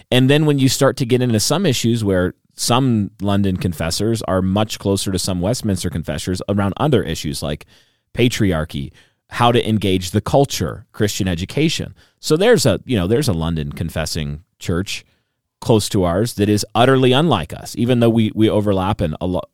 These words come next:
a lot of our confessional theology pretty directly, because they would anathematize what we say about education or say that it's absolutely binding conscience, it's wicked, it's legalism, it's, you know, I'm a cult leader, all these things. On paper, we overlap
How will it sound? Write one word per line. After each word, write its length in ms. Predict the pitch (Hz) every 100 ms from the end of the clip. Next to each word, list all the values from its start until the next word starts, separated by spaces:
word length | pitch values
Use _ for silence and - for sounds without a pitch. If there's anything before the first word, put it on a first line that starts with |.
| -
a 120 | - 95
lot 220 | 95 101
of 80 | 87
our 80 |
confessional 480 | 80 87 85 82 71
theology 540 | 67 67 73 76 69 67 _ _ _
pretty 220 | - 135 131
directly, 500 | 151 190 - 123 - - _
because 480 | 143 139 135 - - _ _ -
they 180 | 120
would 180 | 131 131
anathematize 880 | 113 107 135 139 110 92 101 82 82
what 140 | 101 80
we 100 | 95
say 220 | - 101
about 220 | 101 87
education 640 | 80 78 - 87 - 60
or 60 | 87
say 200 | - 95
that 120 | 87
it's 120 | 78 -
absolutely 400 | 82 - 90 80
binding 320 | 76 76 71
conscience, 560 | - 101 101 95 85 -
it's 240 | 67 -
wicked, 360 | - 95 - 76
it's 140 | 69
legalism, 540 | 76 90 82 80 82 71
it's, 200 | 64 - - - _
you 80 | -
know, 80 | 85
I'm 140 | 82 76
a 40 |
cult 240 | - 117
leader, 240 | 95 95 87
all 80 | 82
these 200 | 85 -
things. 320 | 78 69 - _ - _ _ -
On 160 | 139
paper, 320 | - 190 - 117
we 160 | 110
overlap 480 | 117 107 104 98 85